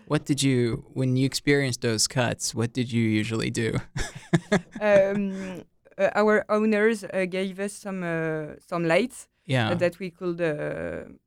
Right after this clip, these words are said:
Speaker 2: on batteries, so we could use it.
Speaker 1: Oh, yeah.
Speaker 2: Um, and, uh, mainly, uh, we couldn't charge our, uh, batteries, so we u-, we did it, like, before. We had to anticipate.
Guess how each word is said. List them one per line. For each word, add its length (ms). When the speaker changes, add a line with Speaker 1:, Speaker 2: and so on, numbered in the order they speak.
Speaker 2:
on 180
batteries, 640
so 220
we 140
could 260
use 220
it. 200
Speaker 1:
Oh, 120
yeah. 360
Speaker 2:
Um, 580
and, 200
uh, 140
mainly, 460
uh, 100
we 140
couldn't 400
charge 340
our, 560
uh, 220
batteries, 560
so 180
we 120
u-, 280
we 200
did 200
it, 200
like, 320
before. 480
We 120
had 220
to 200
anticipate. 680